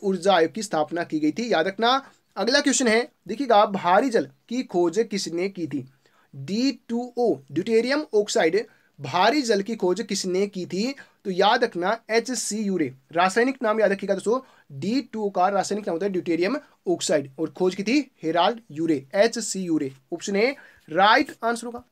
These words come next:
नेक्स्ट देखिए, नेक्स्ट है प्रत्येक वर्ष संयुक्त राष्ट्र दिवस किस तिथि को मनाया जाता है? प्रत्येक वर्ष संयुक्त राष्ट्र दिवस कब मनाया जाता है? तो याद रखना चौबीस अक्टूबर को। कब मनाया जाता है? चौबीस अक्टूबर को राष्ट्र दिवस के रूप में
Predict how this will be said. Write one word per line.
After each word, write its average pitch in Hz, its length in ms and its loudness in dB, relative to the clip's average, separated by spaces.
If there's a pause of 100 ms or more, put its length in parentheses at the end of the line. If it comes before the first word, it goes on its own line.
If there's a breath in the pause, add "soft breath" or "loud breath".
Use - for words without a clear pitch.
नेक्स्ट 208 360 0
देखिए, 240 180 -4
नेक्स्ट 208 240 -2
है 185 180 4 (600 soft breath)
प्रत्येक 240 560 4
वर्ष 190 380 2 (140)
संयुक्त 254 440 -2
राष्ट्र 202 280 4
दिवस 165 360 -2
किस 277 180 -2
तिथि 220 240 -4
को 226 180 0
मनाया 190 260 0
जाता 196 180 -8
है? 196 100 -10 (640)
प्रत्येक 196 420 0
वर्ष 185 300 0
संयुक्त 226 320 -2
राष्ट्र 175 280 0
दिवस 156 220 0 (540 loud breath)
कब 240 240 6
मनाया 185 440 2
जाता 185 180 0
है? 220 280 4 (220 soft breath)
तो 175 60 -2
याद 202 380 4
रखना 196 360 2
चौबीस 196 560 0 (120)
अक्टूबर 175 560 -2
को। 139 140 -10
कब 175 180 -6
मनाया 185 160 2
जाता 190 140 2
है? 247 180 4 (240 soft breath)
चौबीस 202 420 4 (120)
अक्टूबर 196 400 0
को 202 160 0
राष्ट्र 180 340 0
दिवस 170 220 -2
के 175 60 -2
रूप 160 180 -2
में 240 240 2